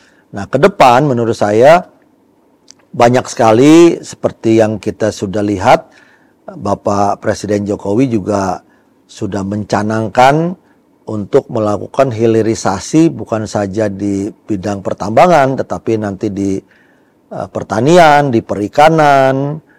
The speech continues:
di perdagangan, dan lain-lain, gitu. Pengertian hilirisasi ini adalah tadi, gitu loh. Kita tahu misalnya,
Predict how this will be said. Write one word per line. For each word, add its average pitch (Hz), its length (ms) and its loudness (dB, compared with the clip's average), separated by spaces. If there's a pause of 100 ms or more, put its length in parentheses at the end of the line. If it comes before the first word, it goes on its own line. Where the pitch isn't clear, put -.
(260)
di 107 320 -2 (1040)
perdagangan, 117 720 2
dan 110 160 0
lain-lain, 101 560 -2
gitu. 82 160 -18 (340)
Pengertian 147 580 4
hilirisasi 139 800 2
ini 185 160 4
adalah 151 240 6
tadi, 147 400 2
gitu 98 240 -4
loh. 98 160 -6 (760)
Kita 156 560 4
tahu 131 280 6
misalnya, 127 720 2